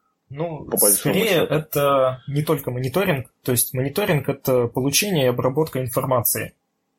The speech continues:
Speaker 1: И как раз получение и обработка информации — это часть неотъемлемая умного дома. То есть если ты делаешь умный дом, то что-то эту информацию должно обрабатывать.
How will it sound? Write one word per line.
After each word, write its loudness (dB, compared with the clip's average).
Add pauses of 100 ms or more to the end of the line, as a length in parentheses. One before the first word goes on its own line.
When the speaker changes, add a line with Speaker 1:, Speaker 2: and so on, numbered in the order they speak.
(140)
Speaker 1:
И 2
как -2
раз 4
получение 0
и 6
обработка 0
информации — 2
это -2
часть 2
неотъемлемая 0
умного 2
дома. 0
То -4
есть 0
если 0
ты -4
делаешь 2
умный -2
дом, -2
то -4
что-то 0
эту -4
информацию 0
должно 2
обрабатывать. -2